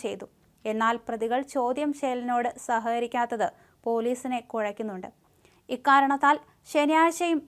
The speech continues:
തെളിവെടുപ്പിന് കൊണ്ടുപോകാൻ സാധിച്ചിട്ടില്ല. പ്രതികളുടെ കസ്റ്റഡി കാലാവധി നീട്ടിക്കിട്ടാൻ കോടതിയിൽ അപേക്ഷ നൽകുകയാണ് ചെയ്തത്. ഒന്നാം പ്രതി അനിൽകുമാറിനെ നാട്ടിലേക്ക് കൊണ്ടുവരാനുള്ള ശ്രമങ്ങളും ആരംഭിച്ചിട്ടുണ്ട്. ഇന്റർപോളിന്റെ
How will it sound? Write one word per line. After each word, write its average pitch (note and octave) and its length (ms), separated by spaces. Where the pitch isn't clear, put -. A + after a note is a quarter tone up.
തെളിവെടുപ്പിന് D4+ 600
കൊണ്ടുപോകാൻ C4 500
സാധിച്ചിട്ടില്ല. G3 580
പ്രതികളുടെ F4+ 560
കസ്റ്റഡി D#4+ 420
കാലാവധി D4+ 440
നീട്ടിക്കിട്ടാൻ C#4+ 580
കോടതിയിൽ C4 440
അപേക്ഷ B3 300
നൽകുകയാണ് A3+ 600
ചെയ്തത്. G3 340
ഒന്നാം C4 340
പ്രതി C#4 200
അനിൽകുമാറിനെ C4 680
നാട്ടിലേക്ക് C#4 600
കൊണ്ടുവരാനുള്ള B3 680
ശ്രമങ്ങളും A#3 520
ആരംഭിച്ചിട്ടുണ്ട്. G#3 680
ഇന്റർപോളിന്റെ F4+ 640